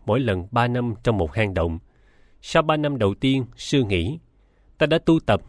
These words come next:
mà không đạt được kết quả gì, ta nên bỏ đi thôi." Sư bỏ ẩn tu và trên đường đi, sư gặp một người đàn ông đang mài một thanh sắt lớn.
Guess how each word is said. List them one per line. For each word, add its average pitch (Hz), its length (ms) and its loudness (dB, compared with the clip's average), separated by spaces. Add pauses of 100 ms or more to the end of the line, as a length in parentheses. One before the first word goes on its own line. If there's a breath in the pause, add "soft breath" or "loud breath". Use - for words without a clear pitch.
mà 113 120 2
không 147 280 -4
đạt 90 200 -2
được 104 220 -2
kết 190 180 2
quả 98 160 2
gì, 95 340 -2 (420)
ta 123 100 2
nên 123 340 0
bỏ 92 200 2
đi 127 160 0
thôi." 110 280 2 (840)
Sư 160 300 4
bỏ 110 220 2
ẩn 123 300 -2
tu 139 300 4 (300)
và 117 160 4
trên 147 240 0
đường 101 260 0
đi, 135 280 0 (160 soft breath)
sư 131 380 0
gặp 104 260 -2
một 98 220 -2
người 95 180 0
đàn 90 200 -2
ông 120 280 0 (280 soft breath)
đang 131 260 0
mài 90 200 0
một 85 300 -2
thanh 113 140 0
sắt - 280 -6
lớn. 131 300 0